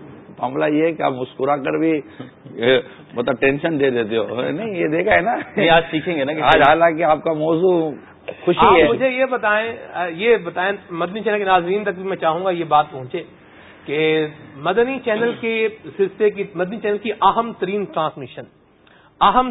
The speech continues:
Speaker 3: ترین مہینہ ماہ ربیع الاول، اور پھر اس میں اہم ترین ٹرانسمیشن امیر سنت کا مدنی مذاکرہ، اور پھر وہ اہم ترین وقت، پیک ٹائم، آ، رات آٹھ بجے سے لے کر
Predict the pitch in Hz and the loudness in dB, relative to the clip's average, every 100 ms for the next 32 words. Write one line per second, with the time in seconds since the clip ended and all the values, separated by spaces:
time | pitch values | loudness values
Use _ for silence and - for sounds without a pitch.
0 | - 220 247 247 208 202 208 208 - _ | -2 -2 -2 -2 -2 0 0 -2 -6 _
1 | 151 170 175 185 165 147 147 160 127 113 | -2 0 2 0 -4 -6 -4 -4 -4 -6
2 | 113 110 _ _ _ _ _ _ _ _ | -8 -10 _ _ _ _ _ _ _ _
3 | _ _ - 170 170 226 247 - _ _ | _ _ 0 0 0 -2 -2 -4 _ _
4 | _ _ 240 - 247 262 - _ 208 196 | _ _ -4 -4 -4 -6 -6 _ 0 2
5 | 285 302 - 240 262 330 339 - 214 202 | 2 0 -4 -2 0 0 -2 0 0 0
6 | - 151 - 127 - _ _ _ _ _ | -4 -10 -8 -12 -12 _ _ _ _ _
7 | _ 156 190 202 202 - 190 185 170 165 | _ -2 2 2 2 -4 -6 0 0 0
8 | - 156 156 160 147 127 120 131 113 135 | -4 -2 -2 -4 -4 -4 -4 -6 -8 -8
9 | 147 214 220 226 226 - _ _ 190 208 | -6 -4 -2 -2 -2 -8 _ _ 2 4
10 | 254 240 233 233 262 190 214 - - _ | 0 -2 -2 -2 -4 0 0 0 -14 _
11 | _ 214 226 - 196 202 180 - _ _ | _ -10 -10 -2 0 0 -4 -16 _ _
12 | 170 180 165 165 190 190 - 170 202 190 | 0 2 4 4 4 2 2 4 4 2
13 | 190 202 180 170 175 | -2 -2 -2 -6 -4